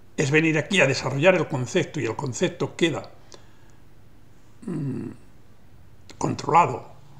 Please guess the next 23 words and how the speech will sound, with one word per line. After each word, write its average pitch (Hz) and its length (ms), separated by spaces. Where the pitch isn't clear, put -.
o 139 120
privado 127 540
o 143 80
rechazado, 135 680
nuestra 139 340
función 127 480
es 131 220
bastante - 680
triste. - 400
Bien, 196 260
tenemos 214 280
ya, 240 100
por 220 120
lo 202 80
tanto, 214 640
primer 185 260
elemento 214 880
de - 100
la 123 120
dialéctica. 120 640
Y 180 60
es 170 140
que - 400